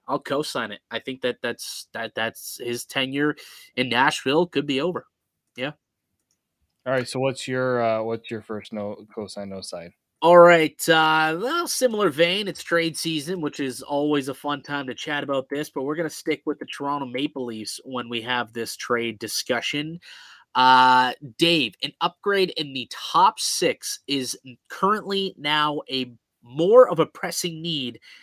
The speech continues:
Speaker 1: than a top four defenseman.
Speaker 2: I still think top four. Uh, uh,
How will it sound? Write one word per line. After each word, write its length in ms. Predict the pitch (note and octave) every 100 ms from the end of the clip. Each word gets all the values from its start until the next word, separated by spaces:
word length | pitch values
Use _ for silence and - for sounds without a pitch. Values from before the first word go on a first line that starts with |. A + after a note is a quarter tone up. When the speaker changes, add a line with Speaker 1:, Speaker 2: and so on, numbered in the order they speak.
| -
Speaker 1:
than 200 | C3 C#3
a 120 | C3
top 420 | G#2+ - C#3 D3+
four 320 | - C3+ C3+ B2+
defenseman. 640 | A2+ A2 G2 - - _ _ _ _ _ _ _ _ _ _ _ _ _ _ _ _ _ _ _ _ - - - - - - _ _ _ _ _ _ _ _ -
Speaker 2:
I 80 | C3+
still 200 | C#3 D#3+
think 220 | D3+ C#3+
top 280 | - C3+ B2
four. 340 | - A#2+ B2 C3
Uh, 160 | C3+ E3
uh, 1080 | F3+ G#3 G#3 G#3 G#3 G#3 G#3 G#3 G#3 G#3